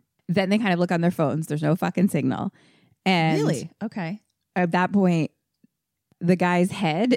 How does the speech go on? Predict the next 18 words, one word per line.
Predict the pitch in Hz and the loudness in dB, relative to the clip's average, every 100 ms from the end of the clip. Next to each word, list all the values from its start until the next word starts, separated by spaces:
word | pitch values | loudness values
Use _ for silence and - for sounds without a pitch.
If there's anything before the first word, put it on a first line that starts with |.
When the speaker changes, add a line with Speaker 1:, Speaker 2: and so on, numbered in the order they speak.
| - | 2
Speaker 1:
is, | 190 175 | 2 2
like, | 160 151 - | 0 0 0
on | 180 185 | 2 2
the | 165 | 0
ground, | 165 156 160 208 262 - | 0 0 2 2 0 -2
but, | 165 170 | -2 -2
like, | 170 160 - | 0 -2 -2
still | - - - 185 160 | -10 -10 0 2 4
growling. | 165 139 123 113 131 - 185 - _ _ | 2 0 -2 -4 -8 -6 -6 -6 _ _
Speaker 2:
What? | 220 285 539 719 - - - _ - | 0 2 2 0 -4 -16 -16 _ -8
Speaker 1:
So | - 226 | 0 0
John | 190 190 190 | 2 0 0
is | 190 | 0
like, | 202 175 - _ _ _ - _ _ _ _ _ - | 0 0 -4 _ _ _ -20 _ _ _ _ _ 0
"That | 196 233 | 0 2
guy's | 294 349 | 0 2
a | 330 | 4
zombie." | 175 147 165 202 175 80 165 | 4 4 4 6 4 0 -6